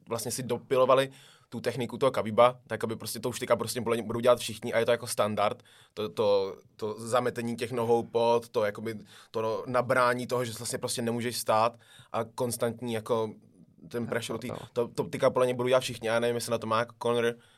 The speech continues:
Speaker 1: k-, odpověď na tohleto, to s-
Speaker 2: A on je zase jako, je to talentovaný sportovec,
Speaker 1: Je, no.
Speaker 2: a s tím Khabibem udělal jako skvělej fight, dobře, dobře se tam bránil,
Speaker 1: Jo, jo, jo.
Speaker 2: než, než mu doteklo.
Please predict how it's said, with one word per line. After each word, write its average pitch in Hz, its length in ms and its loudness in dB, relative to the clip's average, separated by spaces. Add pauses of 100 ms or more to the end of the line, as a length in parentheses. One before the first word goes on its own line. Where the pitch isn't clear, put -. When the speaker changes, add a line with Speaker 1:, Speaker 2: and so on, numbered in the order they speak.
(640)
Speaker 1:
k-, - 120 -14
odpověď 160 360 6
na 120 100 2
tohleto, 110 420 -2
to - 100 -16
s- - 220 -4 (380)
Speaker 2:
A 131 100 2
on 151 140 6
je 185 80 6
zase 147 220 4
jako, 160 160 6
je 123 120 6
to 131 140 4
talentovaný 117 640 2
sportovec, 120 760 8
Speaker 1:
Je, 131 80 6
no. 117 60 10
Speaker 2:
a 113 40 4
s - 120 0
tím 139 120 0
Khabibem 120 420 2
udělal 120 200 4
jako 123 160 -2
skvělej 120 320 2
fight, 95 240 0
dobře, 104 220 -6
dobře 107 240 -6
se - 80 -10
tam 110 180 0
bránil, 104 480 4
Speaker 1:
Jo, 120 60 0
jo, 110 200 -10
jo. 104 60 -10 (440)
Speaker 2:
než, 104 320 -2
než 104 220 -2
mu 117 120 -2
doteklo. 113 680 2